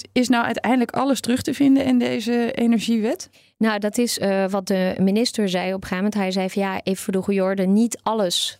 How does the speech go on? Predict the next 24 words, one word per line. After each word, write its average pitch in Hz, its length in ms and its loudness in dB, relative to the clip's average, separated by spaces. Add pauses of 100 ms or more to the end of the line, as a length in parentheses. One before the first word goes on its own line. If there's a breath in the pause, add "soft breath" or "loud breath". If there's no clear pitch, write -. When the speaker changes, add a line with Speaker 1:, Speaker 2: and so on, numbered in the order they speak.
(120)
Speaker 2:
eh, 175 100 -6
Speaker 1:
Land 175 260 -2
Speaker 2:
wordt 180 240 -2
gewoon, 175 260 -2
Speaker 1:
hierin. 156 240 -2
Speaker 2:
eh, 170 280 -4
geregeld 196 640 -2
in 214 100 0
deze 202 260 0
energiewet." 208 600 -2
De - 80 -2
energiewet 214 580 0
begint 214 340 0
op 208 80 -6
het 196 120 0
moment 196 280 2
dat 190 120 -2
de 185 80 -2
energie 190 440 -2
is - 200 -4 (360 soft breath)
opgewekt, - 640 -6
de - 80 -2
elektriciteit, 185 840 -6
eh, 185 100 -4